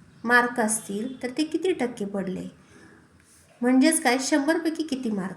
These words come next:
पडले? पण आपल्याला पेपरमध्ये, एखाद्या विषयामध्ये समजा वीस मार्काचा पेपर आहे आणि त्यामध्ये आपल्याला पडले पंधरा मार्क.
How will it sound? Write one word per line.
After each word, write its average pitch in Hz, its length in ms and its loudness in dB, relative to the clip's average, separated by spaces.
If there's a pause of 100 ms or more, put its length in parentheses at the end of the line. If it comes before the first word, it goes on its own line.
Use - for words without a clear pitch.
पडले? 180 260 -10 (180)
पण 320 160 4
आपल्याला 285 760 4 (200)
पेपरमध्ये, 262 800 0 (340)
एखाद्या 226 380 -2
विषयामध्ये 220 760 -4 (400)
समजा 220 520 0 (1900)
वीस 285 380 6
मार्काचा 196 520 -4
पेपर 196 380 -8
आहे 190 280 -8 (120)
आणि 262 260 -2
त्यामध्ये 220 440 0
आपल्याला 202 420 -6
पडले 196 460 -4 (1300)
पंधरा 220 420 4
मार्क. - 380 -6